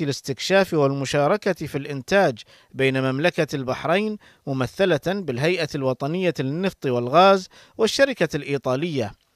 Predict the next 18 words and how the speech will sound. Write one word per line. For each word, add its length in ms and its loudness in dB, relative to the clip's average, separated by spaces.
حيث 220 -6
أكدت 560 -2
اللجنة 460 -2
على 260 -2
أهمية 640 -4
تشجيع 680 -4
الاستكشافات 920 -2
النفطية 720 -2
ودعم 420 2
قطاعي 840 0
النفط 420 -6
والغاز 540 0
في 180 -8
مملكة 540 -4
البحرين 600 -2
باعتبارهما 1000 0
المورد 500 2
الأساسي 800 -2